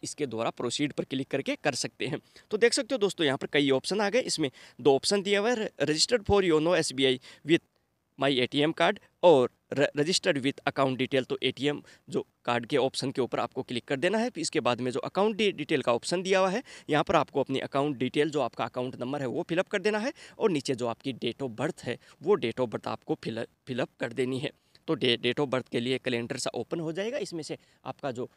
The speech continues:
डे-, date of birth है वो आपको यहाँ पर सिलेक्ट कर लेनी है और नीचे जो नेक्स्ट का ऑप्शन दिया हुआ है उसके ऊपर क्लिक कर देना है। जैसे ही मैं नेक्स्ट के ऑप्शन के ऊपर क्लिक करूँगा, क्लिक करते ही जो है ओटीपी वेरिफिकेशन होगा, यानी आपके पास जो अपने, अ, फ़ोन के ऊपर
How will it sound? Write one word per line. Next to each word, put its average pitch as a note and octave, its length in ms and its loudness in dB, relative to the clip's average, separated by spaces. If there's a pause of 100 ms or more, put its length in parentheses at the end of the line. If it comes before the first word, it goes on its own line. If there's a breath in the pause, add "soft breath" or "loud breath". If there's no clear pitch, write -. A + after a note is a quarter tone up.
(180)
डे-, A#2 240 -2
date A#2+ 180 -6
of D3 120 -2
birth D#3+ 220 -2
है D4 80 -4
वो C3+ 180 -2
आपको A#2 300 -4
यहाँ A#2+ 160 -4
पर C3+ 120 -6
सिलेक्ट C3 340 -4
कर F3+ 80 -4
लेनी G3+ 260 -2
है A#3+ 80 -2
और B3 120 2
नीचे C3 240 -4
जो A#2 100 -4 (240 loud breath)
नेक्स्ट - 220 0
का B2+ 80 0
ऑप्शन A#2 280 -4
दिया A#2+ 160 0
हुआ G#3 100 0
है - 20 -2
उसके D3+ 200 -2
ऊपर G#3 200 -2
क्लिक - 240 -8
कर B2 120 -6
देना C#3 220 -2
है। D#3 100 -4 (1080 loud breath)
जैसे G3+ 200 2
ही C#4+ 60 4
मैं B3 80 2
नेक्स्ट D3+ 220 -2
के C#3 60 -2
ऑप्शन B2+ 280 0
के A#2+ 120 -4
ऊपर B2 220 -8
क्लिक A#2 220 -10
करूँगा, A3 220 0
क्लिक F#3 220 -6
करते F3+ 260 -2
ही F#3 60 2
जो C3 140 -2
है C3 140 -8 (240 loud breath)
ओटीपी G3 380 -4
वेरिफिकेशन G#3 520 -2
होगा, G#3+ 180 -6
यानी C#3 320 -6
आपके B2 240 -10
पास A#2+ 300 -10
जो B2+ 200 -10 (280 soft breath)
अपने, B2+ 260 -8
अ, - 600 -18 (380)
फ़ोन C3 200 2
के D3+ 140 0
ऊपर C3 300 -4